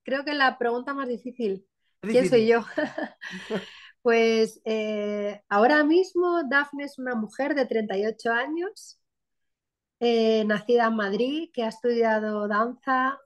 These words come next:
Speaker 1: ha estudiado interpretación, eh, no en, o sea, no como una, como una escuela, sino muchos cursos con muchos maestros y nada, que ahora está rodando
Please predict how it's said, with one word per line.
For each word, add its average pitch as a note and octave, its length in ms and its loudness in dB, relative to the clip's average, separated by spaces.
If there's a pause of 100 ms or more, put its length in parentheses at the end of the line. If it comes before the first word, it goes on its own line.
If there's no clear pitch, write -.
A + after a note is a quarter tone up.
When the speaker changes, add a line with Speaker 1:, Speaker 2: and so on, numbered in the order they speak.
Speaker 1:
ha A#3+ 60 -12
estudiado A3 680 2
interpretación, G#3 1500 -2 (640)
eh, G3+ 220 -2
no G3+ 260 4
en, G#3+ 280 2
o A3+ 60 -4
sea, G#3 140 0
no G3+ 240 2
como G3+ 320 -2
una, F#3+ 680 -2 (1160)
como A3+ 200 6
una A#3 140 8
escuela, B3 460 8
sino A3 280 6
muchos A3+ 400 4
cursos B3 340 2
con G3+ 180 -4
muchos G#3+ 500 -4
maestros B3 880 -6
y G3 500 2
nada, A3 380 -4
que A3 100 -2
ahora G3+ 120 0
está A3 280 -2 (120)
rodando G#3 1000 0